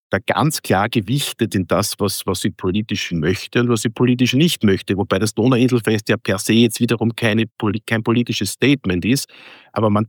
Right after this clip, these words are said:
zeigt halt einfach und man betont ja in jedem Satz, dass das das größte Open-Air-Festival Europas ist. Irgendwann war es sogar mal weltweit. Das geht sich mittlerweile sicher nicht mehr aus. Aber Europas ist, das ist, das ist einem halt das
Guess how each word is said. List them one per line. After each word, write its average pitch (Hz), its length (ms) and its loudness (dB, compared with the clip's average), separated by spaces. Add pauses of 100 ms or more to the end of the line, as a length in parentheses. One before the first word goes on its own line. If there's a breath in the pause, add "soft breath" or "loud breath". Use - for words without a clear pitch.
zeigt 107 420 0
halt 110 160 0
einfach 113 460 0
und 113 140 2
man 107 140 2
betont 107 520 0
ja 110 60 2
in 104 140 0
jedem 101 380 2
Satz, - 480 -4
dass 107 200 -2
das 113 100 -12
das 101 220 -8
größte 113 540 2
Open-Air-Festival 104 1160 -2
Europas 120 580 -2
ist. 131 260 0
Irgendwann 104 380 0
war 90 80 0
es 90 80 -2
sogar - 340 -6
mal 76 140 -2
weltweit. 110 580 0
Das 90 140 -6
geht 82 160 -6
sich 82 100 -6
mittlerweile 85 360 -6
sicher - 240 -10
nicht 120 160 0
mehr 147 100 0
aus. 131 140 -2 (640 loud breath)
Aber 95 200 0
Europas 123 440 0
ist, 127 180 2
das 110 140 -2
ist, 131 220 -4
das 120 160 0
ist 156 200 -4
einem 113 260 2
halt 110 180 -2
das 101 140 -4